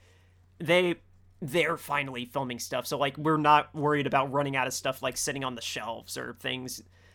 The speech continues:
It's now a matter of, like, when they're finally gonna get to come out and when the theaters, like, can Pfizer just hurry up and just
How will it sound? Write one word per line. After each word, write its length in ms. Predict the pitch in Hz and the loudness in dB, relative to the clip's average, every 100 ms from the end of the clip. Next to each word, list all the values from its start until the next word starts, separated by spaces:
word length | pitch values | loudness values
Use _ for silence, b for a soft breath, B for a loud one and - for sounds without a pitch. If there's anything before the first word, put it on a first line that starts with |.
| b b - | b b 0
It's 200 | 160 160 | 2 6
now 220 | 175 170 | 8 10
a 40 | 151 | 10
matter 280 | 143 139 | 8 6
of, 140 | 131 127 | 4 0
like, 160 | 123 | -2
when 300 | 139 131 127 | -2 -4 -2
they're 120 | 123 123 | -2 -4
finally 320 | - 120 123 | -4 -4 -4
gonna 200 | 120 120 | -6 -6
get 120 | 117 | -8
to 60 | - | -10
come 240 | - 117 | -10 -6
out 140 | 120 | -6
and 140 | 127 123 | -6 -4
when 200 | 135 131 | -2 -2
the 80 | 127 | -4
theaters, 520 | 131 123 127 110 117 | -4 -2 -2 -6 -6
like, 300 | 123 117 - b b b b b - - - | -6 -6 -10 b b b b b -20 -20 -4
can 160 | 185 | -2
Pfizer 320 | 170 269 330 311 | 4 4 4 2
just 200 | 170 - | 0 0
hurry 340 | 190 190 165 | 4 6 8
up 180 | 160 165 | 6 6
and 140 | 151 | 2
just 280 | 147 139 - | 2 0 -4